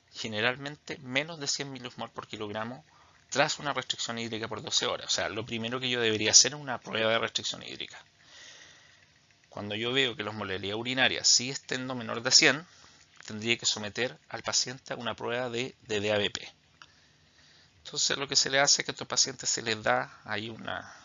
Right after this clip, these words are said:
una prueba endovenosa con uno o dos miligramos de D A B P, perdón, cero uno, cero dos miligramos de D A B P.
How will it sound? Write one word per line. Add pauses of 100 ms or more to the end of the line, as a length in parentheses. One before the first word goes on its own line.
(160)
una
prueba
endovenosa
con
uno (720)
o
dos
miligramos
de
D
A
B
P, (240)
perdón,
cero
uno,
cero
dos
miligramos
de
D
A
B
P.